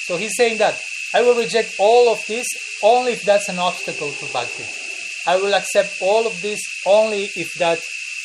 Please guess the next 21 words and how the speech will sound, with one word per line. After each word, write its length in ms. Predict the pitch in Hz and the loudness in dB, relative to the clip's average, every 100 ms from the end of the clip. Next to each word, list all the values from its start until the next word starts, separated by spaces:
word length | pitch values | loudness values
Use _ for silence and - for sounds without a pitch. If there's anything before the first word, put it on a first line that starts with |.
| - - | -10 -8
uh, 420 | 151 139 131 120 113 - - | -8 -6 -6 -8 -10 -10 -6
promotes 480 | 175 175 190 135 - - - | -4 0 0 0 -8 -10 -8
further 320 | 147 139 135 123 | -6 -6 -6 -6
bhakti." 360 | 117 117 - - - - - - - | -6 -6 -10 -10 -10 -10 -10 -8 -8
So 140 | 143 - - | -8 -6 -2
everything 360 | 226 262 233 | -2 -2 -4
has 200 | 185 190 | 0 0
the 100 | 190 | 0
potential 500 | 185 180 190 180 175 | -8 -4 -4 -2 -4
to 180 | 156 160 | -4 -6
be 120 | 151 | -10
connected 380 | 160 151 151 143 - - | -8 -6 -6 -6 -10 -8
to 60 | |
bhakti, 360 | 143 123 - 127 - - 147 | -4 -4 -4 -10 -10 -8 -4
aropsiddha 600 | 147 160 - 156 143 135 | -2 -2 -4 -8 -8 -6
bhakti, 400 | 135 135 151 131 123 - - - - - 139 | -6 -6 -8 -10 -10 -10 -10 -10 -10 -10 -8
uh, 180 | 123 123 - | -8 -8 -6
sangasiddha 600 | 156 160 151 - 147 131 | -6 -6 -8 -8 -6 -6
bhakti, 260 | 131 - 135 | -6 -6 -8
some 200 | 175 165 | -8 -8
form. 280 | - 143 | -6 -6